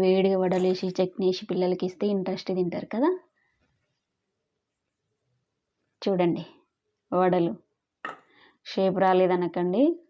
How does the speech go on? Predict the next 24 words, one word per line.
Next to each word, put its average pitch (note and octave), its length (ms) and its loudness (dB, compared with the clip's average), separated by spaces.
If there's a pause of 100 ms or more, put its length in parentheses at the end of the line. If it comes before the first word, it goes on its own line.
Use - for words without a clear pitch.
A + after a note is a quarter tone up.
(540)
ఏం E3+ 120 0 (100)
కాదు, F3+ 140 -6 (100)
మనమేగా F3 440 0
తినేది. F3+ 360 2 (1400)
నేను F#3 260 4
చేసిన E3+ 340 -4
వడలు F3 300 -4
అయితే E3+ 180 -4 (220)
ఇలా F3 240 -4
ఉన్నాయి. F#3+ 220 -12 (960)
అసలు F#3 280 -2
ఆనియన్స్, F#3+ 440 2
పచ్చిమిర్చి F3+ 560 -4 (100)
ఇవన్నీ F3+ 300 0
వేసుకుంటాం F3+ 500 -2
కదా, F#3+ 160 0 (340)
తింటుంటే F#3 520 -2
మంచి F#3 240 0 (100)
పన్ను G3+ 260 2
తగులుతుంది. F#3+ 420 2 (540)
టేస్ట్ F#3+ 360 0
మాత్రం F#3 280 0
అద్దరిపోద్ది. F#3 640 0 (1080)
మీరు F#3+ 160 4